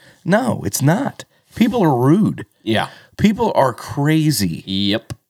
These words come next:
Speaker 1: I mean, the closer to Christmas you get,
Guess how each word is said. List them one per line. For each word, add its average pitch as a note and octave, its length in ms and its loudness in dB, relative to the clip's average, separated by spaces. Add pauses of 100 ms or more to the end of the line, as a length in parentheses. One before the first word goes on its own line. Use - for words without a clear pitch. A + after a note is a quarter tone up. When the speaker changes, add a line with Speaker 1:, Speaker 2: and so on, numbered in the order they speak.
(400)
Speaker 1:
I D3+ 80 2
mean, D3 260 2
the B2 80 0
closer E3 520 2
to E3+ 60 2
Christmas D#3 520 0
you B2+ 120 2
get, A#2 380 0